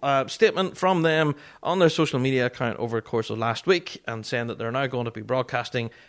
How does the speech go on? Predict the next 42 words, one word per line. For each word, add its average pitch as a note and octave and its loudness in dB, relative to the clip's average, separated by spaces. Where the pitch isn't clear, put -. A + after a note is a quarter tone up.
into A2+ -8
twenty A2 -6
twenty-five. G2+ -8
And G#2+ -6
again, A#2 -4
I A2+ -6
just B2+ -4
wanted A#2+ 2
to A2+ -2
give G#2 -4
another C#3+ 2
mention C#3+ 0
on B2+ 0
this A#2+ -4
week's A2+ -6
podcast C3+ 0
because A#2 -2
we're A2+ -2
just G#2+ -6
so F#3+ 2
stoked - 0
to C#3+ 0
still F3 6
be D#3 4
continuing C#3 2
there B2 2
on A2+ -2
Fuse. B2+ -4
We C3 -4
were D3 4
actually E3+ 0
looking C3 0
to G#2+ -8
see D3 -2
how D#3+ 4
long D3 6
we've C3 0
been C3 0
on D#3 0
Fuse C3+ -2
F A#2+ 0
M, D3+ 0